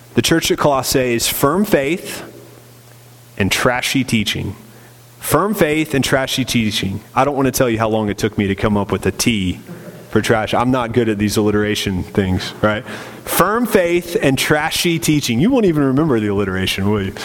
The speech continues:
All right. Let's, let's think about the firm faith first. We won't talk about this too much tonight because we'll see this a lot in chapter one, uh, in the coming weeks. But we see that Paul, who had never seen the Colossians face to face,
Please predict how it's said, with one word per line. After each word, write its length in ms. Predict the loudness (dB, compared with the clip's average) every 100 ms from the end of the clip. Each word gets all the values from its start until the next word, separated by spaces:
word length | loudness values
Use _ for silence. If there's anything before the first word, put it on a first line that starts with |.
| -6 -2
All 100 | -2
right. 560 | -2 -12 -14 -16 0
Let's, 220 | 2 2 2
let's 180 | 2
think 160 | 2 2
about 140 | 2
the 80 | 2
firm 260 | 2 0 2
faith 540 | 0 0 -2 -6 -2
first. 440 | 0 0 0 -6 -8 -16 -20 -20 -20 -16 0
We 80 | 2
won't 180 | 2 2
talk 220 | 0 2
about 180 | 0 2
this 160 | 0
too 160 | 2 2
much 240 | 2 0
tonight 380 | 0 0 -2 -2
because 500 | -2 2 2 0 -2 -8 -14 2
we'll 100 | 2
see 220 | 4 2
this 180 | 2 2
a 60 | 2
lot 420 | 2 0 -2 -2
in 100 | -2
chapter 400 | 0 -2 0 0
one, 480 | 2 2 0 -2 -6 -8 -14 -12 0
uh, 280 | 2 2 2
in 100 | 2
the 80 | 2
coming 400 | 0 2 2 2
weeks. 480 | 0 -2 -4 -4 -8 -18 -20 -20 -16 -16 -2
But 80 | 0
we 100 | 2
see 220 | 2 2
that 160 | 0 0
Paul, 480 | -2 0 2 2 2
who 160 | 2 4
had 80 |
never 320 | 4 2 0 -2
seen 240 | 0 0
the 80 | 2
Colossians 540 | 2 0 0 0 -2
face 260 | 0 0 0
to 80 | -2
face, 440 | 0 0 0 -2